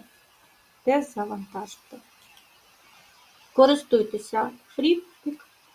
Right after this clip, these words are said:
Він є безкоштовний, безкоштовний, але безкоштовна версія надає багато можливостей.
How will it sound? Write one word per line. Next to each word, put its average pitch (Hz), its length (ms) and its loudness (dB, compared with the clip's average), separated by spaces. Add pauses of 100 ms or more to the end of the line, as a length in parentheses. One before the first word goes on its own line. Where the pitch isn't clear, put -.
(480)
Він 262 160 4
є 208 400 0 (600)
безкоштовний, 240 840 0
безкоштовний, 254 760 -2
але 220 240 -2
безкоштовна 208 840 -6 (340)
версія 294 420 0
надає 214 380 0
багато 220 600 -4
можливостей. 202 760 -10